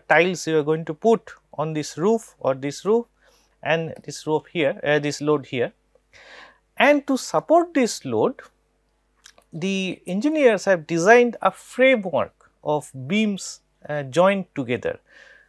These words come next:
So, such as what is shown in this picture here and this, uh, the wooden beams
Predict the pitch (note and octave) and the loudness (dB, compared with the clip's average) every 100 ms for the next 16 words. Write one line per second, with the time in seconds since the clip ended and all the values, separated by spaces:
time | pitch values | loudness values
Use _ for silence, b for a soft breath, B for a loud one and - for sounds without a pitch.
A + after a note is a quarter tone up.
0 | b _ _ - - - D#3+ D3+ - E3+ | b _ _ -20 -16 -4 -2 0 2 4
1 | E3+ D#3 - - _ - C#3+ B2+ - F3+ | 6 4 2 -16 _ -14 -14 -14 -6 -4
2 | F3 E3 - G3 G3+ E3 - D3+ D3+ C#3 | -2 -4 -2 -2 -2 -6 -12 -12 -12 -12
3 | - C3+ - D3 C3 E3+ A3+ G3+ C#3+ D#3 | -12 -14 -4 -4 -2 0 0 0 -4 -4
4 | D3+ D#3 D3 - b b b _ A#2 C#3 | -4 -6 -6 -10 b b b _ -4 0
5 | C#3 C3 C3 C#3+ F3 G3+ G#3 F#3 D3 G3 | 0 0 -2 -6 -2 4 6 4 0 0
6 | G#3+ C#3 - - | 0 -2 -10 -14